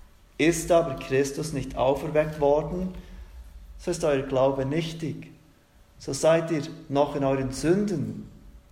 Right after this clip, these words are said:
Dann sind auch die in Christus Entschlafenen verloren.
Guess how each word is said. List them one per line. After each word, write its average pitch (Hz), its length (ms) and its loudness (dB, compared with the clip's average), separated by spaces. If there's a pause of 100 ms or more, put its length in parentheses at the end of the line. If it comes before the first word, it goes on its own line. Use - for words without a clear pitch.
(260)
Dann 143 160 -6
sind 190 260 2
auch 165 180 4
die 165 120 -2
in 151 160 0
Christus 165 560 -2
Entschlafenen 151 840 -2
verloren. 117 680 -4